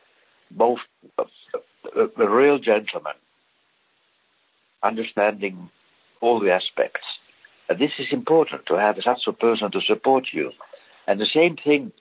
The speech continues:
is in racing, you normally drive just yourself. If you don't cha-, change driver, because most races are shorter. But in, in a team, it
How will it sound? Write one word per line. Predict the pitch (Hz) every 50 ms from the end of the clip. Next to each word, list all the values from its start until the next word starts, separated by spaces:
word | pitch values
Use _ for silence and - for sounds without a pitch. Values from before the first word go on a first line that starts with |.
| _ _ -
is | 101 104 104 - - - - _ _ _ - - - _ _ _ _ -
in | 110 98
racing, | 101 120 143 151 143 - - 117 104 104
you | 113 113
normally | 113 127 131 127 113 101 98 101
drive | 98 - 98 95 95 95 87 -
just | 98 95 - - _ _ _ _ -
yourself. | - 92 90 87 - - - 60 58 - - - - _ - _ _ _ _ _ _ _ _ _ _ _ _ _ _ _ _ _ _ _ _
If | 98 - - - - - - - - - - -
you | 107 101
don't | 95 117 113 113
cha-, | - - 110 101 90 - _ _ _ -
change | - 107 101 90 - -
driver, | - 104 101 98 90 85
because | 80 - 78 - - 82 80 -
most | 98 104 104 - - _ _ _ _ _ _ -
races | 95 92 92 90 - 95 85 - -
are | - 76 76
shorter. | - - 131 143 120 - - - - - _ _ _ _ _ _ _ _ _ _ _ _ _ _ _ _ _ _ _ _
But | 107 98 95 - _ - - - - - 101 - 110 107 -
in, | - 117 110
in | 113 120 110 110
a | 113 113
team, | - - - - - - 139 98 95
it | 98 98